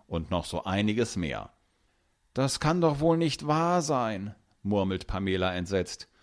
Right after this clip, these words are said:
während Finn denkt: „Wer macht denn sowas?“ Als sein Papa mit Opa Harald die Wohnung renoviert hat, ist auch Müll angefallen.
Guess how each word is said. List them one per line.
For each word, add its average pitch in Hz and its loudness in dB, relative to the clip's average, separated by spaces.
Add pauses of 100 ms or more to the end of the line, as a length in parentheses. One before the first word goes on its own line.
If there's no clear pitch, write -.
(200)
während 85 -2
Finn 117 2
denkt: 113 0 (340)
„Wer 87 -2
macht 98 -4
denn 110 0
sowas?“ 87 -2 (840)
Als 135 4
sein 135 4
Papa 160 4
mit 87 2
Opa 92 0
Harald 113 2
die 101 4
Wohnung 139 6
renoviert 120 4
hat, 104 2 (200)
ist - 0
auch - 4
Müll 87 -2
angefallen. 80 -6